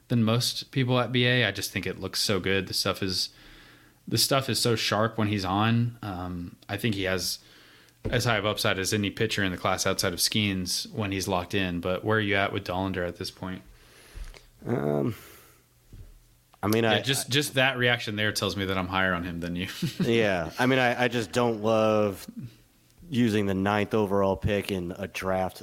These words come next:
Speaker 2: that strong on a pitcher who seems like you need to fix something now. Like, he's
Speaker 1: Mm-hmm.
Speaker 2: going in the opposite direction where he was better in twenty twenty-two than he was in twenty twenty-three.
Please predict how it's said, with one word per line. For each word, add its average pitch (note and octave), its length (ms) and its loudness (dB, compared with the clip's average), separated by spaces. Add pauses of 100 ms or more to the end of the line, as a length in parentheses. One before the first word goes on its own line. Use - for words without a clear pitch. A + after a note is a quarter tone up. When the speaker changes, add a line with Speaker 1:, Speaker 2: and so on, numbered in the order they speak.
(120)
Speaker 2:
that F#2+ 260 -2
strong F2+ 680 -2 (380)
on F2+ 280 -2
a E2 160 -4 (340)
pitcher G2+ 320 -4
who F#2 120 0
seems F#2 460 -4
like F2 240 -2 (600)
you G2 160 -2
need F#2+ 200 0
to F2 160 -4
fix F#2+ 420 -4
something G#2 520 -2 (160)
now. A2+ 420 -4
Like, F2+ 180 -2
he's F#2+ 260 -2
Speaker 1:
Mm-hmm. F2 80 -4
Speaker 2:
going F#2 280 0
in F2 80 -2
the F2 120 -4
opposite F2+ 560 -2 (880)
direction G2 720 0
where E2+ 500 0
he F#2+ 180 -4
was E2+ 160 -4
better F2 300 -2
in E2 120 -4
twenty F2+ 320 -2
twenty-two F2+ 760 -2 (200)
than G2 140 0
he E2+ 80 0
was E2 200 0
in E2+ 100 -2
twenty F2+ 280 0
twenty-three. F#2 720 0